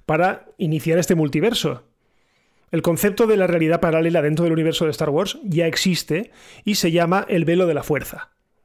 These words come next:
¿Qué es el velo de la fuerza? Bueno, pues es un concepto que se nos presentó en el episodio trece de la cuarta temporada de la serie Star Wars Rebel, titulado Un mundo entre mundos. En este capítulo explican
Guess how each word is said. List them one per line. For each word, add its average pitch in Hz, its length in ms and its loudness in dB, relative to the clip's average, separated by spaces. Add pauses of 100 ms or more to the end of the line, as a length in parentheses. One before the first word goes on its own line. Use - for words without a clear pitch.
(140)
¿Qué 175 140 2
es 180 100 0
el 185 80 2
velo 175 180 2
de 170 60 2
la 160 100 2
fuerza? 175 420 0 (340)
Bueno, 151 160 2
pues 139 140 -2
es 175 100 0
un 214 80 0
concepto 202 440 0
que 196 140 0
se 208 100 0
nos 190 160 0
presentó 165 760 -2
en 196 160 2
el 196 80 2
episodio 190 460 0
trece 180 440 0
de 175 220 0
la 185 140 2
cuarta 180 400 0
temporada 165 480 0
de 160 80 2
la 135 100 -2
serie 175 380 0
Star 165 240 0
Wars 165 340 0
Rebel, 139 440 -4 (300)
titulado 190 640 2
Un 233 220 2
mundo 202 280 2
entre 160 200 0
mundos. 131 600 -4 (380)
En 180 120 2
este 190 160 0
capítulo 220 560 2
explican 208 600 0